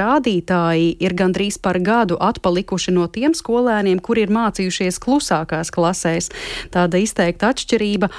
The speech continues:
un tad tas ir pazudis, kad skaļākā klasē tika uzstādīti skaņas izolācijas materiāli.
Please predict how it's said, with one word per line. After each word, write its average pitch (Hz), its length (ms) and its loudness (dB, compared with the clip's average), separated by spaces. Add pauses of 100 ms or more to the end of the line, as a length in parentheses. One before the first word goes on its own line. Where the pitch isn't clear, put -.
(140)
un 214 120 4
tad 233 160 0
tas 214 160 -4
ir 202 120 2
pazudis, 220 680 0
kad 175 200 0 (140)
skaļākā 233 680 2
klasē 196 460 0
tika 185 220 -2
uzstādīti 190 800 0
skaņas 220 560 0
izolācijas 175 800 0
materiāli. 165 680 0